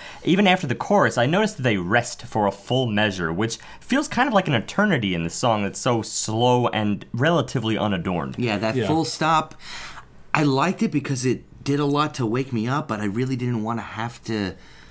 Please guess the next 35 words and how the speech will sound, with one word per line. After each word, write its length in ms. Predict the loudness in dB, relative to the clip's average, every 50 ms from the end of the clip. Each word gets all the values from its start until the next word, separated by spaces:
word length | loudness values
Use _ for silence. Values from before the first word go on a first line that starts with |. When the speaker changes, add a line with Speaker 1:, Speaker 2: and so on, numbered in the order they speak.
| -20 -20 -12 -6 -2
Speaker 2:
wake 300 | 0 2 2 2 2 0
up 220 | -2 -2 -2 -4
during 260 | -2 0 0 0 0 -2
a 40 |
track 500 | -4 -4 -4 -2 0 0 0 -2 -4 -6
that 340 | -4 -4 -4 -4 -4 -6 -10 -14 -20 -20 -12 -8
after, 360 | -4 -4 -4 -2 -2 0 2
Speaker 3:
Well 80 | 2 2
Speaker 2:
after 160 | 2 2 0
a 40 | 2
while, 200 | 4 4 6 6
I 20 | 4
was 140 | 2 0 0
really 200 | 2 2 2 2
getting 200 | 2 0 0 0
into 160 | 0 0 0
this 160 | 0 0 0
album. 300 | 0 0 0 0 -2 -2
I 80 | -4 -4
didn't, 280 | -2 -2 -2 -2 -4 -6 -10 -18 -20 -14 -6
I 60 | -2 0
didn't 120 | 2 2
want 120 | 2 2
a 40 | 0 0
track 240 | -2 -2 -2 -2 -4 -2
to 60 | 0
n-, 240 | 0 0 0 0 -4 -6
require 560 | -8 -8 -8 -4 -2 0 2 4 4 2 2
waking 400 | 0 0 -2 -2 -2 -4 -4 -4
up. 160 | -8 -6 -2
Speaker 3:
Well, 180 | 2 4 4 4 4
Speaker 1:
Yeah. 80 | 4
Speaker 3:
also, 340 | 2 4 4 2 2 2 0
again, 320 | 0 2 2 4 4 4
like 220 | 2 0 0 -2